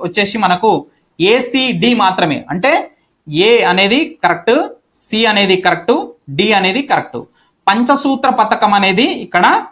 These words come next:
తప్పుగా ఇవ్వబడింది, ఎందుకంటే సంవత్సరం వచ్చేసి ఇది నైన్టీన్ సెవెంటీ టూ అని గుర్తుపెట్టుకోండి. అష్టసూత్ర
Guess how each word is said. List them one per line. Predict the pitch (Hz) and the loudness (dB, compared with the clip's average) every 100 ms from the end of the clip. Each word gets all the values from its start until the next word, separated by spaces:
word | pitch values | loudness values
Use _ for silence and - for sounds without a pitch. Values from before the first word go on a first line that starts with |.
| _ - | _ -2
తప్పుగా | 185 190 196 | -2 0 2
ఇవ్వబడింది, | 175 143 131 123 123 - | 2 2 0 -4 -8 -4
ఎందుకంటే | 208 247 214 311 415 - _ - | -2 0 0 0 0 -6 _ -4
సంవత్సరం | 196 233 240 269 233 | 0 0 2 0 2
వచ్చేసి | 220 220 226 | 2 0 2
ఇది | 226 214 123 - _ 160 | 2 0 -2 -12 _ 0
నైన్టీన్ | 170 220 247 269 254 240 | 2 2 2 2 0 -2
సెవెంటీ | 196 202 208 214 214 | 0 0 0 -2 0
టూ | 196 170 | 0 2
అని | 233 415 240 | 0 -2 -2
గుర్తుపెట్టుకోండి. | 175 - - - 123 110 113 - _ _ _ - | -4 -2 -6 -4 -8 -8 -14 -20 _ _ _ -4
అష్టసూత్ర | - 277 269 294 - | -2 0 0 0 0